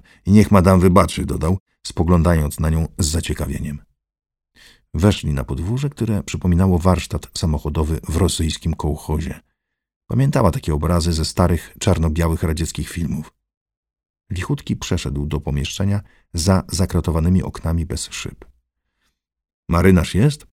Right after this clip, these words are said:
zawołał. „Nie ma. Otworzyli mu zawiasy i wróci za pół roku”, odparł mężczyzna. „Nie wiedziałeś?”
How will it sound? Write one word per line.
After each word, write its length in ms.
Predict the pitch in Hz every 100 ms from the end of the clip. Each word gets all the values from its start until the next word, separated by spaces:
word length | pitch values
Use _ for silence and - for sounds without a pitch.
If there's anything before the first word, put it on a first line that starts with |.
| _ _ _ _ -
zawołał. 440 | 73 64 64 87 - _ _ _ _ _ _ _ _ _ -
„Nie 180 | 139 127
ma. 300 | 92 - - - -
Otworzyli 500 | - - 110 123 120
mu 120 | 113
zawiasy 560 | 95 98 98 113 107 104
i 60 | 87
wróci 360 | 98 98 95
za 120 | 90
pół 200 | 90 98
roku”, 300 | 98 90 73 - _ _ -
odparł 380 | 82 - 73 71
mężczyzna. 540 | 71 - 67 73 67 - _ _ -
„Nie 120 | 82
wiedziałeś?” 480 | 87 87 120 190